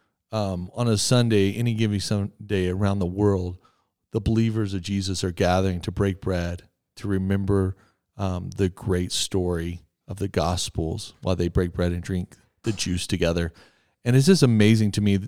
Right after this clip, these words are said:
to think about how this epicenter of this happens in Jerusalem, but now the consequences all over the world. And,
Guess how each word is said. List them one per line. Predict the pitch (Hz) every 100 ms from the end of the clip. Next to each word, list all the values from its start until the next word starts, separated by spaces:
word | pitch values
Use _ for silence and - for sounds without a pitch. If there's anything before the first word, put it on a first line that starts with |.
| -
to | 113
think | 104 120 113
about | 110 101 92 92 - _ _ _
how | - 127 117 107 98 - _ _ _
this | 117 107 - - _
epicenter | 135 139 131 - 110
of | 95 92
this | 95 92
happens | - 123 117 123 107 95 -
in | 107 101
Jerusalem, | 95 101 98 98 101 90 90 -
but | 101
now | 107 110 107 101 98 - _ _ _ _
the | 113
consequences | - 117 113 - 107 95 95 92 - -
all | 107 98
over | 92 95
the | 85
world. | 85 90 82 82 - _ -
And, | 101 92 92